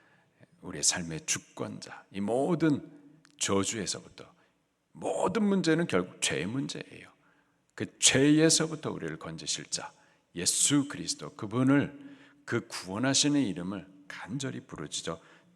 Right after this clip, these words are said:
찾아야만 할 줄로 믿습니다. 예수님께서 이사야 육십일 장 일 절과 이 절 말씀을 쭉 읽으시고, 다 읽으신 건 아니에요. 쭉 읽으시고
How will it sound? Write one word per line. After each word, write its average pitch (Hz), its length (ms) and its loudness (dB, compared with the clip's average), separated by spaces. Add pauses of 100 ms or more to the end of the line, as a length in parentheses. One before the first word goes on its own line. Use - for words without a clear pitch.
찾아야만 117 560 -4
할 - 140 -18
줄로 71 480 -12
믿습니다. 78 680 -2 (2250)
예수님께서 143 580 6
이사야 131 560 6
육십일 127 500 0
장 107 340 0
일 135 280 0
절과 135 400 2
이 101 320 -2
절 135 260 2
말씀을 78 1040 -4 (460)
쭉 156 760 2
읽으시고, 113 960 0 (540)
다 - 200 2
읽으신 147 560 4
건 170 160 -4
아니에요. 73 600 -8 (480)
쭉 151 280 -2
읽으시고 165 840 2